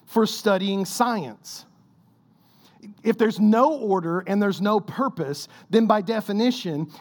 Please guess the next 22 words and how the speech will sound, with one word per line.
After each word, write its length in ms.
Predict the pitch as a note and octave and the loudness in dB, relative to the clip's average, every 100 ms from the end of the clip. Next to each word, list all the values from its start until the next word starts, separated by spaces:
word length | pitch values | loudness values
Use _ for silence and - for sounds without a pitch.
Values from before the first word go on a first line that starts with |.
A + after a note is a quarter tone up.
| - | -8
anyone 600 | A3+ C#4+ E4+ C#4 A3 A3 | 0 4 4 4 2 2
who's 260 | G3 G3 D#3+ | 0 -2 -2
working 440 | F#3 G#3+ G#3+ G#3+ | 0 0 -2 -4
in 180 | F#3+ G3 | 0 -2
any 320 | F#3+ B3 C#4 | 2 2 2
scientific 680 | A3+ G#3+ F#3+ E3 G#3 G#3+ D#3 | 2 -2 -2 -2 -4 -4 -10
field 440 | - C3 B2+ D3 - - | -10 -6 -6 -8 -12 -2
is 180 | F#3+ | -2
wasting 440 | D#3+ G3 G#3 G#3 F#3+ | 0 -2 -2 -2 -2
their 160 | F#3 | 0
life 320 | E3+ G3+ G#3 G#3 | 0 0 -2 -6
trying 320 | G3+ F#3 F3+ | -4 -4 -4
to 100 | E3 | -6
understand 500 | F#3 F3+ F#3+ G3 F#3+ | -6 -6 -6 -6 -6
chaos. 680 | A#3+ A3+ G2 F#2 - - _ _ _ _ _ _ _ _ _ _ _ _ _ _ _ _ _ _ - - _ _ _ _ _ _ | -8 -10 -12 -14 -20 -20 _ _ _ _ _ _ _ _ _ _ _ _ _ _ _ _ _ _ -20 -20 _ _ _ _ _ _
But 220 | D#3+ A3+ B3 | 0 2 2
if 160 | B3+ | 0
there 140 | B3 C4 | 0 0
is 220 | F4+ D4 | -2 -2
order 300 | A3 E3 D3+ | -2 -2 -4
and 120 | B2+ | -6
purpose, 640 | D3+ B2 D3 G#3 - - | -8 -8 -8 -10 -12 -20